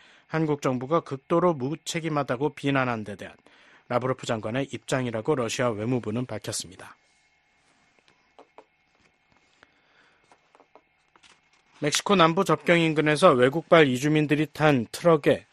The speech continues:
멕시코군이 총격을 가해 여섯 명이 사망했다고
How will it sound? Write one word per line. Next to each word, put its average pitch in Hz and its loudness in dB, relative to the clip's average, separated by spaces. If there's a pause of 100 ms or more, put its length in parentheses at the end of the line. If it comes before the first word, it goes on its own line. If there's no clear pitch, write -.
(120)
멕시코군이 127 -4
총격을 165 -2
가해 110 -4
여섯 120 -2
명이 147 0
사망했다고 135 -4